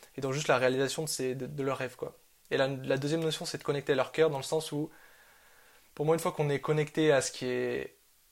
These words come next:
vraiment important pour nous, et que c'est quelque chose qui nous, quelque part, qui est plus grand que nous, qui, qui va au-delà de nous, en fait, il y a...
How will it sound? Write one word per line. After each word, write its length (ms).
vraiment 840
important 340
pour 200
nous, 260
et 80
que 140
c'est 220
quelque 180
chose 160
qui 160
nous, 340
quelque 180
part, 220
qui 100
est 60
plus 180
grand 220
que 120
nous, 240
qui, 320
qui 100
va 100
au-delà 280
de 80
nous, 200
en 80
fait, 220
il 40
y 40
a... 360